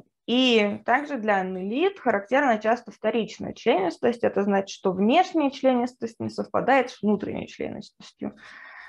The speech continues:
Особенно ярко это выражено, например, у пиявок, потому что у пиявок, а, внешне всегда тридцать три членика. Внутри члеников обычно меньше,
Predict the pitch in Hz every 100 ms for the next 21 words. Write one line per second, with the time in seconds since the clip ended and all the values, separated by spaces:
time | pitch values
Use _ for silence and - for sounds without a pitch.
0 | - - - 208 294 285 226 196 240 277
1 | 202 208 180 220 254 214 214 196 185 190
2 | 196 233 - _ - - - - _ -
3 | - 185 208 160 123 - _ _ _ _
4 | _ - 190 185 185 180 - 277 339 339
5 | 311 - 208 202 196 196 - 196 208 220
6 | 247 302 285 233 - 185 180 214 247 -
7 | 226 233 - - 208 220 - _ _ _
8 | - - 185 156 - - - _ _ _
9 | - 196 190 269 311 254 254 233 - 202
10 | 185 214 - 214 214 - _ _ _ _
11 | _ _ _ _ _ _ _ - 185 180
12 | 156 - 262 302 349